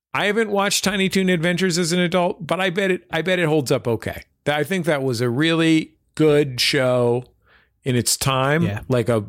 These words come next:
Speaker 1: legitimately groundbreaking and very funny show, for those strips of afternoon television shows that we watched as children. I bet Tiny Toons is good.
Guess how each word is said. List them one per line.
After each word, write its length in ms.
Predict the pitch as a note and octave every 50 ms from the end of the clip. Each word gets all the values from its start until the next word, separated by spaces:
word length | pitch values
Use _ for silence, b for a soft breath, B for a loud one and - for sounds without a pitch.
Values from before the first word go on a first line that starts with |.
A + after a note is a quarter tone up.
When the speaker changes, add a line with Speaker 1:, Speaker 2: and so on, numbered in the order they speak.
| - -
Speaker 1:
legitimately 840 | D#3 A#2+ B2 A#2 A2+ B2+ C#3+ D3 D3 D3 D#3 E3+ D#3+ D3 D3+ C3+
groundbreaking 800 | A2 B2+ C#3 B2+ B2+ B2+ B2 A#2+ B2+ A#2+ A#2 A2+ - C3 A#2+ A2+
and 120 | A2 G#2
very 260 | G#2+ A2+ A2 A2+ A2+
funny 320 | A2 - A#2 A2+ A2 G#2+ G#2+
show, 540 | - - G#2 G2 F2 F2 E2+ E2+ D#2+ - b b b b b b b b b _ _ - B2+
for 300 | A2+ - - B2+ A#2 A2
those 260 | F#2+ A2 G#2 G2+ F#2+
strips 580 | - - - - - - - C3+ A2+ - - -
of 100 | A2 G#2+
afternoon 560 | G#2 G2+ F#2 - A2 G#2+ G#2 G2+ F#2+ F#2+ F2+
television 520 | - G#2+ G#2 G2 F#2+ F#2+ F#2+ F2+ F#2 F#2
shows 340 | F2 - - E2+ D#2 C#2+ C#2
that 80 | F2 F#2+
we 120 | G2 G2
watched 320 | G2 G2 F2+ F2 - - -
as 140 | F#2+ E2+ -
children. 340 | - - D#2 C#2+ C#2 C2+ - -
I 100 | - A#2+
bet 240 | A2 B2+ B2 -
Tiny 260 | - A#2+ A#2 A2 G#2 G2+
Toons 280 | - G#2 G2+ F#2 E2+ F2
is 140 | F2 E2
good. 320 | - - - D2+ - -